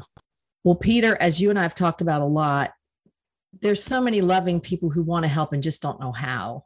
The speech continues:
right? And they don't know what to say, and they don't know how to help. And that's something. And that's what happened with my social life, is that people loved us and wanted to help, but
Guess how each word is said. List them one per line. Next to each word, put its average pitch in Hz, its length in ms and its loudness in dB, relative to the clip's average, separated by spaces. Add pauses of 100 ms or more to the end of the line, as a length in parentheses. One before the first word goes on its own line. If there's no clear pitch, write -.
(340)
right? 143 320 0
And 143 120 -2
they 151 60 2
don't 185 220 2
know 190 100 2
what 175 180 0
to 160 60 -2
say, 135 440 2
and 143 80 -2
they 151 60 -2
don't 175 180 2
know 175 100 2
how 190 260 0
to 185 60 4
help. 156 380 -2
And 170 180 -2 (520)
that's 185 220 -2
something. 165 520 0
And 185 320 0 (180)
that's 208 320 0
what 226 100 -2
happened 196 280 0
with 170 140 -2
my 139 100 -4
social 170 480 -2
life, 131 400 -4
is 160 180 -6
that 165 220 -4 (580)
people 190 420 -2
loved 208 420 2
us 165 360 0
and 170 160 2
wanted 214 300 2
to 180 60 2
help, 151 420 0 (480)
but 175 240 0